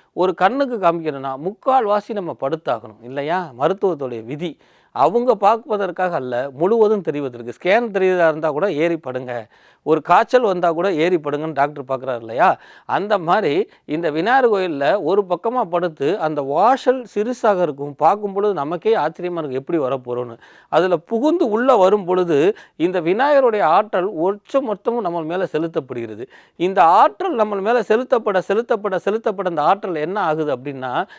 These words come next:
நம்ம உடம்புல இருக்கக்கூடிய பிணியை நீக்குது. அது, அது பகுதி வாரியா சொல்றேன். மொத தலையை உள்ள விட்டு நம்ம வரோமா,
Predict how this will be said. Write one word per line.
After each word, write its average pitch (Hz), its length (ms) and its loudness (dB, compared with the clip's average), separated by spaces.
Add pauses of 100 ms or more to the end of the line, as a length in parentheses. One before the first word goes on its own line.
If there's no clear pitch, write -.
(120)
நம்ம 156 360 0
உடம்புல 247 340 2
இருக்கக்கூடிய 170 460 -2
பிணியை 202 440 -4
நீக்குது. 143 480 -8
அது, 147 400 0
அது 147 200 0 (200)
பகுதி 233 360 0
வாரியா 220 260 2
சொல்றேன். 147 460 -2 (360)
மொத 170 300 6
தலையை 226 360 6
உள்ள 202 300 0
விட்டு 175 240 0
நம்ம 156 320 0
வரோமா, 147 360 -2